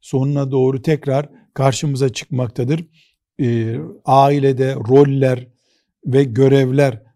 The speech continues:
konusunda erkeğe ve kadına, aileye yüklenen yük konuşulmaktadır. Cüz biterken farklı bir konuyla biter. O da münafıklar konusudur. Münafıkların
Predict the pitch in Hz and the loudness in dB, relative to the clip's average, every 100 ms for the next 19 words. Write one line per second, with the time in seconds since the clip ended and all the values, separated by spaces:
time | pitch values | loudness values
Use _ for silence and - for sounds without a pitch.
0 | _ - 131 131 117 151 123 123 156 - | _ -6 -4 -4 -4 -6 -4 -4 -4 -8
1 | - 143 135 135 135 127 123 139 - 143 | -6 -2 0 0 0 0 0 -4 0 -2
2 | 131 123 135 156 _ _ - 131 147 175 | -2 -4 -8 -10 _ _ 2 6 6 6
3 | 180 185 202 156 - - 135 139 151 135 | 4 4 4 2 -8 -8 -6 -4 -2 0
4 | 139 131 123 151 _ _ _ - 131 131 | 0 -2 -2 -2 _ _ _ -6 -4 -4
5 | 113 135 123 117 - 113 107 _ _ _ | -4 -6 -4 -6 -8 -8 -8 _ _ _
6 | _ 147 139 240 196 131 160 - 185 185 | _ -6 0 0 0 -2 -4 0 2 2
7 | - 135 123 135 - _ _ _ _ _ | 0 -2 -2 -6 -12 _ _ _ _ _
8 | _ _ _ - 139 147 147 190 147 156 | _ _ _ -6 0 0 0 -4 0 -2
9 | 165 _ _ _ - 143 151 151 135 113 | -4 _ _ _ -2 0 2 0 0 -4
10 | 113 143 175 - 170 180 170 156 156 151 | -4 -4 -4 -4 -4 0 0 2 4 4
11 | 147 165 151 156 143 - 104 95 - 87 | 2 -4 0 2 2 -2 -10 -10 -14 -16
12 | 73 _ _ _ _ 135 147 170 170 165 | -18 _ _ _ _ -2 2 4 2 0
13 | 180 - 175 170 202 180 | -4 -2 -2 0 0 -2